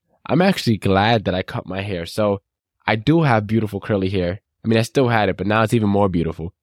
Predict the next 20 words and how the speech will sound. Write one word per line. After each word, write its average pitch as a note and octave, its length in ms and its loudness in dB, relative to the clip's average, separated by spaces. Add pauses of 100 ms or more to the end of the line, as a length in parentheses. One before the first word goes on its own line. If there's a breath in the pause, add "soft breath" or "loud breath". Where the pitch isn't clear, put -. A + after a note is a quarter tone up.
(260)
So A2 160 0
I'm G2 100 -4
two F3 160 0
for B2+ 160 0
eighteen. A#2+ 520 0 (840)
I A2 40 2
will G#2+ 80 2
still B2 200 2
be B2+ 100 4
with A#2+ 60 4
my G#2+ 120 2
girlfriend, G#2 420 0
having G2+ 160 -2
the F2+ 80 -2
best G2+ 240 -2
time G2+ 100 0
of G2 60 0
my F#2+ 80 -2
life. G#2 340 -2 (480)
Uh, F#2 640 -2